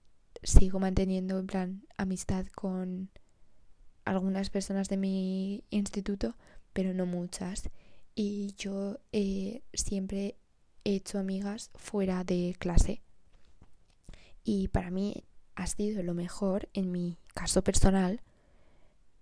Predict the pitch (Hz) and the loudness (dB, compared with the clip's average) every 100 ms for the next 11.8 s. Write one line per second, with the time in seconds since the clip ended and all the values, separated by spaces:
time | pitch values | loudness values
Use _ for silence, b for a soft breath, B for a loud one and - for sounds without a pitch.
0 | - - - - - 196 - 185 190 - | -20 -20 -20 -10 -8 -6 -4 -2 -4 -6
1 | - 185 185 180 190 - - - - - | -6 -4 -4 -6 -8 -14 -20 -20 -20 -10
2 | 214 214 214 208 B B B 214 - 208 | -6 -4 -4 -4 B B B -8 -4 -4
3 | 202 233 349 247 226 208 - 202 202 196 | -2 -2 -2 -4 -2 -4 -4 -4 -2 -4
4 | 196 196 208 208 - 196 269 B B B | -6 -6 0 2 2 0 -6 B B B
5 | - - 196 180 190 220 262 - - _ | -10 -4 -2 -2 -6 -10 -16 -20 -20 _
6 | _ _ _ _ _ - _ _ - - | _ _ _ _ _ -20 _ _ -18 -12
7 | 214 - 208 220 262 - - 202 - - | -12 -10 -4 -2 -2 -4 -4 0 0 -2
8 | 208 202 196 202 196 202 190 185 185 - | -10 -6 -4 -2 -2 -2 -4 -4 -6 -6
9 | 175 175 180 214 - - - 202 208 196 | -6 -6 -4 -6 -10 -16 -16 -14 -10 -8
10 | 190 196 196 202 196 202 - - - B | -6 -4 -2 -2 -2 -4 -8 -12 -10 B
11 | B B B - 208 196 196 202 | B B B -4 2 4 4 2